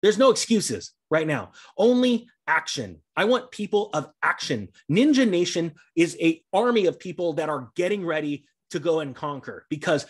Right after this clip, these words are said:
how do you make money? How do you succeed? Remember that story in the Bible, Egypt,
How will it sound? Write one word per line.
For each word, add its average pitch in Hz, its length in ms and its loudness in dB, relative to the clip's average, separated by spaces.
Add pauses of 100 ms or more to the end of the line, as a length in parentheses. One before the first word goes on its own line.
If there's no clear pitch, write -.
(240)
how 185 280 2
do 214 80 2
you 233 120 4
make 214 220 4
money? 208 380 -4 (120)
How 170 260 0
do 226 60 2
you 226 100 2
succeed? 208 640 -8 (100)
Remember 180 300 2
that 151 160 0
story 196 360 -2
in 160 60 -4
the 143 60 -6
Bible, 160 420 -4 (220)
Egypt, 202 600 -4